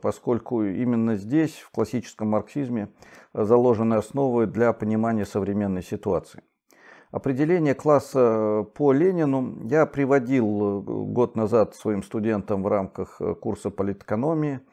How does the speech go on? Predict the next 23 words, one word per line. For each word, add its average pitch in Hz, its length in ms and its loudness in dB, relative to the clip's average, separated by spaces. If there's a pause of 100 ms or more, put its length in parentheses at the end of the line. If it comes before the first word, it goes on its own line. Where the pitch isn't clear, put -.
(360)
и, 104 420 -2
так 87 260 -10
сказать, - 120 -20
да, 101 280 0
в 90 80 -2
рамках 101 360 -2
других 104 400 -4
лекционных 98 500 -4
материалов, 147 520 0
но 139 100 0
просил 151 400 0
бы 135 100 4
обратить 127 400 2
все-таки - 360 -6
ваше 120 260 2
внимание 139 500 -2
на 127 100 -2
этот 127 240 -4
очень 127 240 -4
простой 165 560 0 (380)
и 151 480 2
важный 120 460 6
отрывок. 120 640 2